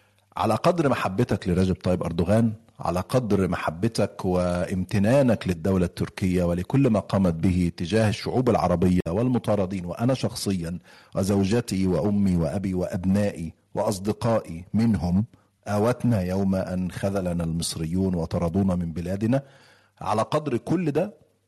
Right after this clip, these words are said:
لازم تنتقد تركيا في موقف زي ده وتقول لهم: "ما ينفعش، ما يصحش". حتى لو لم يصل صوتك زي ما دكتور سعيد قال، لأنك بتكتب بالعربي،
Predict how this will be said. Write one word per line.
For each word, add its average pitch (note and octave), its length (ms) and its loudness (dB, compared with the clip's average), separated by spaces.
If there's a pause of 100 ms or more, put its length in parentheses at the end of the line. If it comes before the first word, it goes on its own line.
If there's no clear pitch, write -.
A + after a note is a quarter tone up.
(120)
لازم G#2 340 0
تنتقد F2+ 440 -2
تركيا - 400 -2
في E2 160 -6
موقف F2 320 -2
زي E2 140 -4
ده F2+ 100 0
وتقول F2 320 -4
لهم: F2 340 -2 (260)
"ما F2 60 0
ينفعش، D#2+ 600 -4 (160)
ما D#2 60 -4
يصحش". - 480 -12 (400)
حتى C#3+ 380 0
لو A2+ 140 4
لم G2+ 180 2
يصل G2 280 -2
صوتك F2 340 -2
زي E2 160 -4
ما E2 80 -2
دكتور E2+ 240 -4
سعيد E2 340 -4
قال، E2+ 140 -4
لأنك E2 260 -4
بتكتب - 380 -8
بالعربي، D#2 560 -2